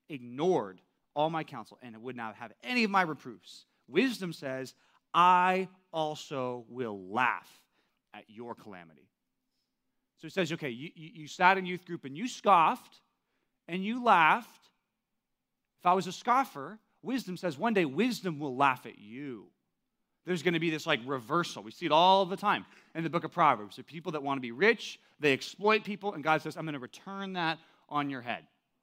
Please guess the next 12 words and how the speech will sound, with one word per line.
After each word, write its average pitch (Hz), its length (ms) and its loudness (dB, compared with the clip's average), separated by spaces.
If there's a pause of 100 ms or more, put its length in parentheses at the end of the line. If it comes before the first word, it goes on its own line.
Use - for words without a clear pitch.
(420)
The 156 100 2
laughing 185 720 4
that's 170 220 -4
done 151 260 2
at 151 280 4
God 147 360 2 (140)
will 170 280 2
all 226 360 6
be 208 140 -4
turned 196 600 -4 (1040)
to 190 120 0
laughing 175 400 6